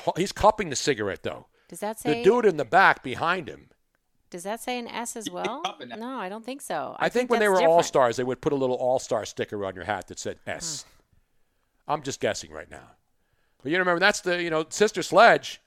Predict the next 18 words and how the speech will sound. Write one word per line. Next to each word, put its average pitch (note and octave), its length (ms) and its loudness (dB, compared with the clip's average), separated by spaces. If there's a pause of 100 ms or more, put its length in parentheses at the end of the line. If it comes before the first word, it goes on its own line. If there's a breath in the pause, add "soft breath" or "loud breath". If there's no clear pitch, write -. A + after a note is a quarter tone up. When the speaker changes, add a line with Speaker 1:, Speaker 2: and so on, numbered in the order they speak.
(480)
Speaker 1:
that D3+ 160 0
song E3+ 280 2
"We F3 160 0
Are D#3+ 160 6
Family." C#3 680 0 (500)
They G#3 140 2
were C4 100 4
the E3+ 80 4
first D3 320 2
team C#3 220 -4
to A2+ 40 -8
use D3+ 300 -2
it, - 160 -6 (240)
because C3+ 320 0
they C#3+ 100 4
were D3 100 2
from B2 160 -2
Pittsburgh, D3 680 0